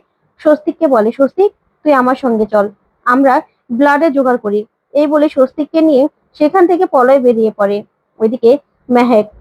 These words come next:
মেহেক অগ্নিজিৎ মুখার্জিকে বলে, "বাবা, কি থেকে কি হয়ে গেল না?" ওইদিকে আইসিইউতে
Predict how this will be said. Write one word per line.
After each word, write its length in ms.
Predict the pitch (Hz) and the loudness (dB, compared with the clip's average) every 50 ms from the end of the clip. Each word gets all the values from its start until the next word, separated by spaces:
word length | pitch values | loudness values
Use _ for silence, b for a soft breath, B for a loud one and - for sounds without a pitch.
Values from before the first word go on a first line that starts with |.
| _ _ - | _ _ -4
মেহেক 340 | 240 240 262 302 349 349 339 | -2 0 2 2 2 2 2
অগ্নিজিৎ 380 | 330 302 320 320 294 330 302 | 2 2 0 0 0 0 0
মুখার্জিকে 480 | 311 311 320 349 339 277 311 285 - 311 | 0 -2 -2 -2 -4 -4 -4 -6 -4 -4
বলে, 340 | 269 254 220 220 220 214 233 - - - - _ _ | -2 -2 -2 -2 -2 -6 -8 -10 -18 -20 -20 _ _
"বাবা, 320 | 254 247 254 294 294 247 - - _ _ _ _ _ _ | -4 -2 0 0 0 -2 -2 -4 _ _ _ _ _ _
কি 80 | 349 349 | -2 -2
থেকে 260 | - 403 - - 349 | 0 -2 -2 -2 -4
কি 180 | - - 349 349 | -2 0 0 2
হয়ে 220 | 330 330 277 269 | 2 2 2 2
গেল 200 | 254 247 240 233 | 2 0 0 0
না?" 200 | 233 254 294 370 - _ _ _ _ _ _ _ | -2 -2 -4 -6 -10 _ _ _ _ _ _ _
ওইদিকে 260 | 233 233 262 254 - 196 | -4 -4 -4 -4 -2 -2
আইসিইউতে 680 | 185 233 254 254 - - 320 330 320 - 254 294 | 0 0 0 -2 -2 -2 0 0 0 2 0 -2